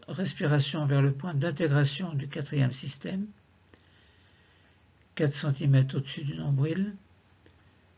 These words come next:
et inspiration, et douce augmentation de la température à partir de ce point d'intégration,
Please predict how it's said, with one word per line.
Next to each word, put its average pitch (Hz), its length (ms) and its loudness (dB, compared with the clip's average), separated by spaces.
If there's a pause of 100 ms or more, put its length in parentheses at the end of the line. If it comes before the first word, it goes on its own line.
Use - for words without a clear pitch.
(480)
et 147 200 0 (300)
inspiration, 180 1000 4 (3500)
et 175 100 2
douce 180 360 4
augmentation 165 760 2
de 151 80 6
la 151 120 8
température 151 880 4
à 151 120 2
partir 160 560 0
de 135 140 2
ce 135 180 -4
point 143 260 0
d'intégration, 139 800 0